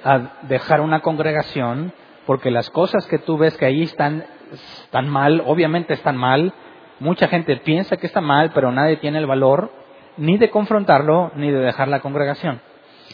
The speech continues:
Entonces, es interesante ver cómo Pablo regaña a los corintios, y leamos el pasaje inicial, pero en la Nueva Versión Internacional.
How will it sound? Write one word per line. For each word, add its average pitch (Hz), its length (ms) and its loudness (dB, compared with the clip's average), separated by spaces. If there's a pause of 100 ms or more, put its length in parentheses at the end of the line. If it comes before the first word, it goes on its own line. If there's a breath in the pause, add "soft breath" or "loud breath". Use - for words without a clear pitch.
(200 loud breath)
Entonces, 156 540 0 (520)
es 147 140 -2
interesante 196 540 0
ver 196 100 2
cómo 185 260 -2
Pablo 170 380 2
regaña 156 440 -2
a 185 40 -4
los 180 140 -4
corintios, 123 680 -2
y 131 80 -6
leamos 143 360 0
el 170 80 -8
pasaje 165 380 -4
inicial, 143 500 -2
pero 127 140 -2
en 123 60 -4
la 117 80 -2
Nueva 135 220 0
Versión 143 260 -4
Internacional. 147 720 0